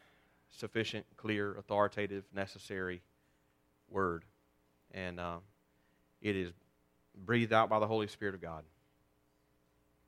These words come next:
And I pray that you would give me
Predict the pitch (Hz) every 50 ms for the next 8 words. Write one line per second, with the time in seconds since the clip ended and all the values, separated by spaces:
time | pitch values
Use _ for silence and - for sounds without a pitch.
0 | _ _ _ _ _ _ _ _ _ _ _ _ _ - - 98 104 104 98 104
1 | 117 123 - - 127 113 104 95 95 - - - 110 104 98 92 85 - - _
2 | _ _ _ _ _ _ _ _ _ _ _ _ 101 107 104 92 92 98 101 101
3 | 98 95 90 95